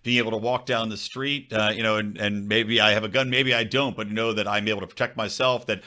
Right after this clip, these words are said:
other people are gonna respect my own individualism. They're gonna respect my rights to traverse this world and, uh, and, and not come after me,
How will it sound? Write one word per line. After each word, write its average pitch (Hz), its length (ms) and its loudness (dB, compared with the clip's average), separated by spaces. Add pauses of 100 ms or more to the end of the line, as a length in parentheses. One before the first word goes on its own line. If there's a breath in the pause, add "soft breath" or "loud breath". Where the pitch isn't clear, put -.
(180 loud breath)
other 131 200 2
people 123 320 -4
are 110 100 0
gonna 104 260 -8
respect 110 400 -6
my 104 180 -2
own 104 160 -2
individualism. 131 720 -4
They're 107 80 0
gonna 95 140 -6
respect - 360 -10
my 95 140 -6
rights 110 480 -4 (280 loud breath)
to 113 580 -2
traverse 123 500 -4
this 127 200 -8
world 113 520 2
and, 104 340 -2
uh, 107 60 0
and, 101 380 -4 (120)
and 98 120 -8
not 104 200 -6
come 131 160 -4
after 151 320 -2
me, 131 300 -10